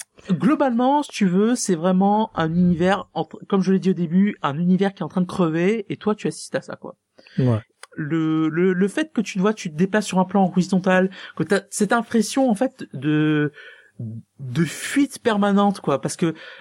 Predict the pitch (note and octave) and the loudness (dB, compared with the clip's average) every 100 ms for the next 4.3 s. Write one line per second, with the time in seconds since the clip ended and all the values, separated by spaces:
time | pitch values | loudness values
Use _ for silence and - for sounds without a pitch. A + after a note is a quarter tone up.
0 | - C#3+ D3 E3 G#3 B3 - D3 B3+ C#4 | -4 -2 0 2 2 2 -2 -2 0 2
1 | B3+ B3+ A3+ - F3+ E3 - C#3+ B2+ G#3+ | 2 2 2 2 2 2 2 0 4 4
2 | B3 - - - - _ F3+ F#3 A3+ A3+ | 2 0 -14 -18 -20 _ 2 4 4 2
3 | F#3 F3 F3+ G3 G3 D#3+ - D#3 D3 D3 | 2 4 4 4 0 -4 0 2 4 4
4 | E3+ - - | 2 0 -10